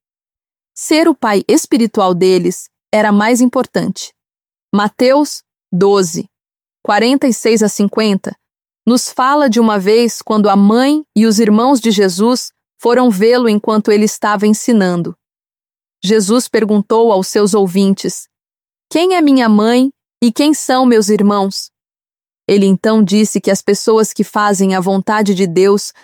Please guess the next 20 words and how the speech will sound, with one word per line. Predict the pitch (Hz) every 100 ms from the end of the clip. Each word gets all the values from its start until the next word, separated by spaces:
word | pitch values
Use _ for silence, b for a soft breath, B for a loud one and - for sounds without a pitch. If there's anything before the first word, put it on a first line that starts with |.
| b
são | - 226
os | 214
seus | - 226 196
irmãos, | 226 208 196 208 226 - _ _ -
irmãs | 226 220 202 208 233 - - _ -
e | 254
mãe. | 208 180 170 _ _ _ _ _ -
Nós | 226 254
sabemos | 302 226 262 254 220
que | -
Jesus | 196 196 185 220 233
se | -
importava | 214 226 214 - 214 220 214
com | 208
a | 196
sua | - 202
família. | - 190 190 190 180 - _ _ _ _
Mesmo | 190 208 208 196 196
na | 185 180
cruz, | 214 226 233 -